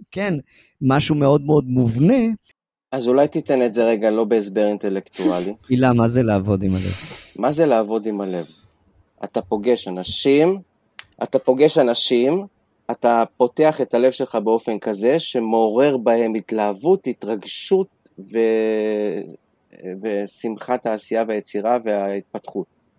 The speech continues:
Speaker 2: מה אתה עושה שם?
Speaker 1: אני לא יודע מה אני עושה שם, אני פשוט עושה את עצמי. אני, אתם, אתם מבינים? אני לא עושה משהו שאני חושב עליו, אני פשוט מביא, אה,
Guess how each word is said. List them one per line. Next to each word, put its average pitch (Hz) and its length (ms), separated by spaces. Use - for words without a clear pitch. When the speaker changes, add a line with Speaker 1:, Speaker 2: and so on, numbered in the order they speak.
Speaker 2:
מה 107 260
אתה 135 140
עושה 143 300
שם? 95 240
Speaker 1:
אני 120 360
לא 131 120
יודע 156 180
מה 131 120
אני 107 100
עושה 98 240
שם, 95 240
אני 95 140
פשוט 127 320
עושה 127 220
את 123 120
עצמי. - 340
אני, 110 600
אתם, 113 200
אתם 113 160
מבינים? 147 360
אני 110 220
לא 123 160
עושה 139 340
משהו 123 340
שאני 113 240
חושב 127 420
עליו, 85 260
אני 87 120
פשוט - 380
מביא, 113 440
אה, 113 200